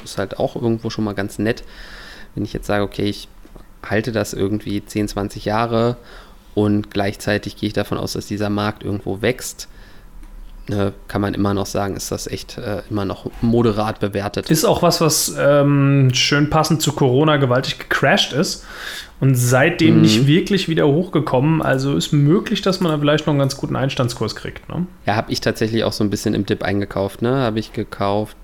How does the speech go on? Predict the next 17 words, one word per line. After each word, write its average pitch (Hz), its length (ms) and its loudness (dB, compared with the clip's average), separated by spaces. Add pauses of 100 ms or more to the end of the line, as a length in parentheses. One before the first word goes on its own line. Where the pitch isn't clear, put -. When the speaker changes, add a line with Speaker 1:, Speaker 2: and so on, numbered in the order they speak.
(220)
Speaker 1:
ähm, 101 560 -2 (880)
am 104 300 0
sechsten 110 480 -4
vierten 170 480 -2 (220)
Speaker 2:
Mhm. 117 400 0 (380)
Speaker 1:
letzten 127 320 0
Jahres 117 420 0
für, 113 580 0 (460)
äh, - 20 2
Speaker 2:
Hast 170 300 2
du, 175 80 0
Speaker 1:
sechsundachtzig. 196 600 -4
Speaker 2:
hast 185 120 -2
du 196 60 -4
gut 208 160 -4
gemacht, 120 380 -2
ja. - 100 -8